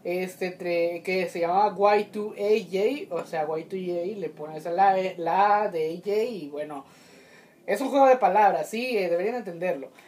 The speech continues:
El caso es que sí, este, hicieron pareja primeramente, pero pues luego conforme fue pasando los días, este, Chris Jericho se molestó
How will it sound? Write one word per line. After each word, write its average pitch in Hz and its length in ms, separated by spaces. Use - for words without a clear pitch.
El 233 120
caso 320 280
es - 40
que 247 140
sí, 262 300
este, 240 240
hicieron 233 400
pareja 214 280
primeramente, 185 680
pero 170 260
pues 151 460
luego 170 440
conforme 147 680
fue 165 120
pasando 190 300
los 196 120
días, 196 260
este, 160 680
Chris 214 200
Jericho 220 360
se 208 160
molestó 220 720